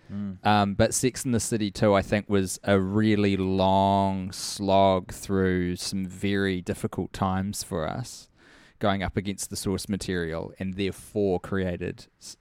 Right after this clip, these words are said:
Speaker 2: you know,
Speaker 1: Yeah.
Speaker 2: the finest podcasting.
Speaker 1: Um,
Speaker 2: Where do you put "We Are Your Friends" on, on the scale?
Speaker 1: I certainly not at the top, but, you know, it's, this is the beauty of it, and this is true of all art, i-, and not that the podcast is art, but anything created is once it's released,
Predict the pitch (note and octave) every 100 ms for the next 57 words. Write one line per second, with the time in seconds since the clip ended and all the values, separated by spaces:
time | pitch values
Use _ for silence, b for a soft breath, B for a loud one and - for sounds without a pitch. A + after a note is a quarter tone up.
0 | _ _ _ - G#2 F#2 G2 G2 - G2
1 | F2+ - - F#2+ - F2 - - - -
2 | - b b b b b b _ _ -
3 | A#2 A2+ A2+ A#2 - _ _ _ _ _
4 | A#2+ C#3 C3+ C3 C3 A#2 A#2+ A2 G2+ G#2
5 | A2 C3 A2 F2+ F2 F2+ - F#2+ E2+ -
6 | - D#2+ E2+ - B2+ F3 C#4 G4 D#4+ A3+
7 | F#3+ D3+ - G3+ - E3+ - E3+ D#3+ C#3+
8 | - D#3 C#3+ C#3+ E3+ F3 E3 D3+ F3 D3+
9 | F2 - D3+ F3+ D#3+ - - C3 A#2+ D3
10 | C#3+ - G#2 F#2+ D#2 - - - - -
11 | B2 C#3 - G#2+ G2 A#2+ G#2+ G#2+ F#2+ G2
12 | E2 G#2 - D#3+ D#3 - C#3 A#2 - A2
13 | A2+ G2 B1+ - - A#2 A2+ D#3+ D#3+ D#3+
14 | G#2+ G#2+ G#2+ C#3 G2+ - -